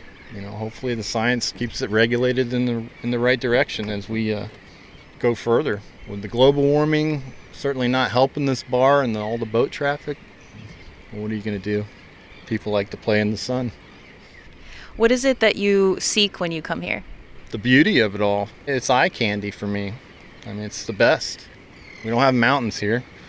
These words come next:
Speaker 1: I love mountains too, but we have this.
Speaker 2: And do you talk to your daughters about what it used to be like and the changes that you've seen?
Speaker 1: All the time. I,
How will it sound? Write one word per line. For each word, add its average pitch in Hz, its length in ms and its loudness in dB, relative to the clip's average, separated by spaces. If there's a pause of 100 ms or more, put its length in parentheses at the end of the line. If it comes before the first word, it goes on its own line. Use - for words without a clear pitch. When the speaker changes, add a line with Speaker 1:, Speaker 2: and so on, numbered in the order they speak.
(420)
Speaker 1:
I 107 60 -4
love 117 180 4
mountains 110 400 0
too, 143 260 -2
but - 1120 -14
we 110 120 0
have 117 240 2
this. 131 360 -2 (360)
Speaker 2:
And 220 260 0
do 214 80 -4
you 226 140 0
talk 190 280 0
to 214 120 -2
your 202 100 2
daughters 190 460 2
about 185 360 4 (180)
what 190 120 2
it - 80 -6
used 208 200 -4
to 233 60 -4
be 233 140 0
like 220 480 2
and 190 160 -2
the 185 80 2
changes 190 560 -2
that 190 140 -2
you've 190 120 -6
seen? 208 240 -4 (100)
Speaker 1:
All 98 260 0
the 95 60 -4
time. 98 440 0
I, 95 180 -8